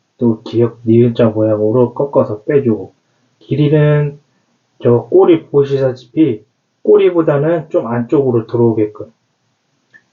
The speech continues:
요, 이 정도로 해줘야 이게 액션이 들어갈 때 바늘의 간섭이 잘 안 받아요.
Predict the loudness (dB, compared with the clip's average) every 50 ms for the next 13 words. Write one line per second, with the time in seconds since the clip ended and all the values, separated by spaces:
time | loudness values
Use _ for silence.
0 | _ 2 4 4 4 2 0 -6 -16 _ _ _ _ _ _ _ _ -16 -10 -2
1 | 0 0 0 2 0 0 2 2 2 2 2 2 2 2 2 0 -2 -4 -10 _
2 | _ _ _ _ _ _ _ _ _ _ _ _ _ _ _ _ _ -8 -6 -4
3 | -4 -2 -2 -4 -4 -2 0 0 2 2 0 0 0 0 2 2 2 2 0 0
4 | 0 0 0 0 -2 -6 -12 -6 -2 0 0 2 2 2 2 0 0 -6 -10 -10
5 | -8 -6 -6 -6 -6 -8 -10 -12 _ _ _ _ _ _ _ _ _ _ _ -16
6 | -8 -2 -2 -2 -2 -2 -6 -8 -8 -8 -8 -12 -18 -20